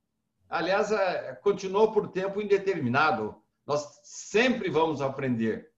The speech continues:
Então, a doutrina espírita nos diz que nós temos que fazer o melhor aqui. Se não conseguimos, passamos por um tempo de reflexão na espiritualidade, pedimos uma nova vida,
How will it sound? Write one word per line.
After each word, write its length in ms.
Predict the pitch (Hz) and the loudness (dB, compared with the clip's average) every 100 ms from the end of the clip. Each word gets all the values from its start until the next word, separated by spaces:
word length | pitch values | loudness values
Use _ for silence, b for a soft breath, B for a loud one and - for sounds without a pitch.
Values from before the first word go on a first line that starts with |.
| _ _ _ _ _ - | _ _ _ _ _ -4
Então, 160 | 233 247 | 2 4
a 60 | |
doutrina 380 | 226 220 208 208 | 6 4 4 -2
espírita 500 | 190 - 208 214 208 | -2 -4 -6 -2 0
nos 280 | 196 175 135 | 0 -2 -2
diz 200 | 151 139 | -4 -4
que 160 | 151 | -6
nós 540 | 139 139 135 - - - | -2 0 0 -2 -6 -4
temos 280 | 143 123 123 | -2 -2 -4
que 80 | |
fazer 280 | 135 117 117 | -4 -4 -2
o 40 | 120 | -2
melhor 400 | 117 110 117 110 | 0 2 2 2
aqui. 560 | - 127 143 202 - _ _ _ _ _ _ | -2 -4 -4 -6 -10 _ _ _ _ _ _
Se 160 | - | -4
não 220 | 240 240 202 | 2 2 2
conseguimos, 920 | 208 - 170 165 190 185 - - _ _ _ _ _ | -2 -4 -8 -4 -4 -4 -8 -16 _ _ _ _ _
passamos 480 | 175 151 - 170 156 - | -2 -2 -2 -6 -8 -8
por 160 | 165 | -4
um 120 | 147 123 | -4 -2
tempo 340 | 147 139 123 | 0 0 -2
de 80 | 117 | -6
reflexão 680 | 123 120 120 127 - 139 131 | -6 -6 -6 -10 -6 -4 -4
na 80 | 120 | -4
espiritualidade, 960 | 120 139 123 123 127 127 139 185 - - _ _ _ _ _ _ _ | -8 -8 -6 -4 -4 0 0 0 -4 -14 _ _ _ _ _ _ _
pedimos 580 | 226 180 233 254 226 185 | 0 2 0 2 2 2
uma 280 | 180 165 | 0 2
nova 300 | 151 151 147 | 2 4 4
vida, 540 | 123 151 202 220 226 | 2 -4 -2 -2 -2